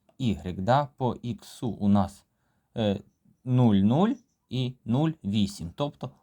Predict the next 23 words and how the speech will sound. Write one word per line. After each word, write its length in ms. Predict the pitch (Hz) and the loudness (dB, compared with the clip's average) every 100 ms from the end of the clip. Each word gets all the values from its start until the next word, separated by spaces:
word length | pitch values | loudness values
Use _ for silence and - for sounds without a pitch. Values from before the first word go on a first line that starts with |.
| - | -6
у 80 | 113 | 2
нас 300 | 147 143 104 | 2 2 -2
на 160 | 104 | -2
вісім 380 | 113 127 - 110 | -2 -6 -4 -2
одиниць, 440 | 107 104 95 82 | 0 0 -2 -2
щоб 200 | - 90 | -10 -10
не 100 | 92 | -8
підставляти, 680 | - 87 - 104 127 151 - | -10 -16 -8 -4 -2 -2 -2
то 100 | 95 | -2
відразу 440 | 92 90 113 120 98 | -2 -2 -2 -2 -2
ми 120 | 92 | -2
можемо 460 | 95 104 98 92 - _ _ _ | -2 -2 -2 -4 -4 _ _ _
вказати, 580 | _ - 98 110 135 127 | _ -4 0 0 -2 -4
що 340 | - - 98 87 _ _ _ | -12 -6 -6 -6 _ _ _
оцей 380 | 95 98 - 95 | -8 -6 -4 -6
катет 460 | - 92 - 143 143 | -4 -8 -8 -8 -2
даного 300 | 160 160 156 | -2 -2 -4
трикутника 600 | - 135 139 208 202 87 | -10 -10 -8 -6 -6 -4
дорівнює 420 | 90 120 123 117 | -4 -4 -2 -4
восьми. 380 | 101 - - 78 _ _ _ _ | -6 -10 -14 -16 _ _ _ _
Таке 300 | - 101 151 | -16 -8 -6
ж 120 | 147 - | -4 0
само 400 | 147 139 127 | 2 2 0